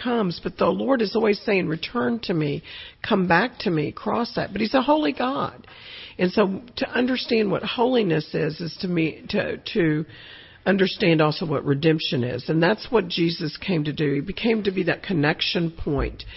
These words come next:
But as He is the truth and the life and the way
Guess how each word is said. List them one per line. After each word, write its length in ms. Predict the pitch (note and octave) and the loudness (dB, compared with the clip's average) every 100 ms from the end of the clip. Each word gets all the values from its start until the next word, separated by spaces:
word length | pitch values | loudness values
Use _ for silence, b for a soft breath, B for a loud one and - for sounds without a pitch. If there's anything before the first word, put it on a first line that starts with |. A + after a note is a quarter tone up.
| B B B B | B B B B
But 260 | F3+ F3+ D#3+ | 4 4 6
as 200 | - F3 - | 2 0 -2
He 220 | C4 B3+ | 2 2
is 600 | - A3+ A#3+ F#3+ D3 - - | 4 4 4 4 0 -6 -10
the 120 | F3+ | -8
truth 600 | E3+ - G3 G#3+ A#3 - - | -4 2 4 4 2 -6 -6
and 140 | D3 D3 | -2 0
the 60 | |
life 360 | C#3+ D3 D#3+ G#3 - - | 0 2 2 0 -6 -4
and 140 | D#3 | 0
the 80 | D3+ | 0
way 580 | D3+ D#3 D3+ B2+ - | 4 6 6 4 -2